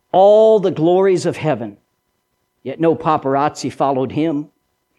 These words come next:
There was no announcement in the Jerusalem Times.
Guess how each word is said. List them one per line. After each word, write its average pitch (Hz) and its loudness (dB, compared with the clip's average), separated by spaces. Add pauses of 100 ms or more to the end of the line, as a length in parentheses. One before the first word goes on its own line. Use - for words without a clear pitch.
(200)
There 165 2
was 156 -2
no 156 4
announcement 151 -2
in 147 -2
the 139 -2
Jerusalem 143 -2
Times. 139 -10